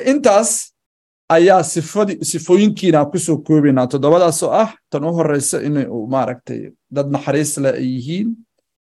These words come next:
dad wada shaqaynta, en, gaarka ah, collaboration ku fiican,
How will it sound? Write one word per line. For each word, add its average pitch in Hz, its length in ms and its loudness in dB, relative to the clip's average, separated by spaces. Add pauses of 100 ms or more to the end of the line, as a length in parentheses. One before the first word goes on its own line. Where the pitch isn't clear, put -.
(300)
dad 160 120 6
wada 151 200 4
shaqaynta, 160 640 0 (720)
en, 143 400 2 (200)
gaarka 165 480 2
ah, 135 160 -10 (220)
collaboration 143 580 0
ku 170 100 -4
fiican, 156 460 0